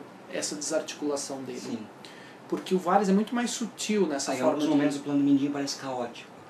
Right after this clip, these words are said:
Speaker 1: É totalmente.
Speaker 2: Parece anarquis-, a-, anarquismo puro.
Speaker 1: É, mas
Speaker 2: Anárquico, correção.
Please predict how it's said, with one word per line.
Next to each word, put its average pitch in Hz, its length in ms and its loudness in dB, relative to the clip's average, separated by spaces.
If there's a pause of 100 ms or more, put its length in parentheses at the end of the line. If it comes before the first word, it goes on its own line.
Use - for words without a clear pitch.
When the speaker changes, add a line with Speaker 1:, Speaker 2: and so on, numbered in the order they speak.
(100)
Speaker 1:
É 202 60 -2
totalmente. 202 520 2
Speaker 2:
Parece 127 200 -2
anarquis-, 135 680 -2
a-, 123 320 -2
anarquismo 131 460 -4
puro. 143 400 2 (300)
Speaker 1:
É, 214 180 -2 (800)
mas 180 400 2
Speaker 2:
Anárquico, 127 460 4
correção. 98 420 -4